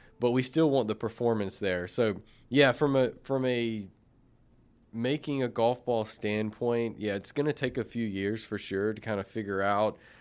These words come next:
the performance. But, I mean, this affects everybody. If it was just a tour thing and a tour player thing, then we would kinda focus on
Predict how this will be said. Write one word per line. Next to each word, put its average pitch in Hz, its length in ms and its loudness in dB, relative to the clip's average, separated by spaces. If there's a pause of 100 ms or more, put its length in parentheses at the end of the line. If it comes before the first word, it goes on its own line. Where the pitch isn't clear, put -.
(120)
the 104 80 -6
performance. 110 680 -4
But, 110 240 0 (320)
I - 60 -4
mean, 131 160 2
this 147 180 2
affects 143 400 0
everybody. 101 540 2
If 107 120 -6
it 151 60 2
was 131 160 -2
just 147 200 -2
a 120 80 2
tour 131 540 0
thing 143 680 -2
and 110 100 -2
a 101 60 -2
tour 127 260 0
player 131 380 2
thing, 135 360 -2 (340)
then 113 360 -2
we 131 220 2
would 107 320 -2
kinda 120 220 0
focus 123 460 0
on 110 460 2